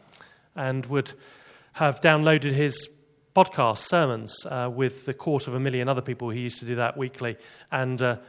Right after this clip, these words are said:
sent them to other people and, and advocated for them. And, uh, Mark Driscoll, who was really at the centre of the founding of that church and the whole ministry,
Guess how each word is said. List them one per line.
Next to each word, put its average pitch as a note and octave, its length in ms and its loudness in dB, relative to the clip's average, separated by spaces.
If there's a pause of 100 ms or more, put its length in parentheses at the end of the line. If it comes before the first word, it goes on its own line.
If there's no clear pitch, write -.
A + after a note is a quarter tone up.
(120)
sent - 240 -4
them C3+ 140 -8
to C#3+ 120 -2
other C3 140 -2
people D#3 340 -4
and, A#2+ 300 -6
and C3+ 220 -8
advocated B2+ 640 -6 (220)
for D3 300 0
them. A#2 200 -6 (1500)
And, D#3+ 220 2
uh, D#3+ 140 6 (440)
Mark G#3 240 -2
Driscoll, D3 400 -2
who C#3+ 260 -4 (280)
was - 260 -8
really D3 240 0
at C3+ 80 -4
the C3+ 80 -6
centre F3 460 0
of B2 120 -4 (260)
the B2+ 60 -8
founding D#3 460 0
of A#2+ 60 -4
that B2+ 180 -2
church C#3 380 -2
and B2+ 100 -4
the B2+ 60 -4
whole E3+ 200 2
ministry, C#3 640 0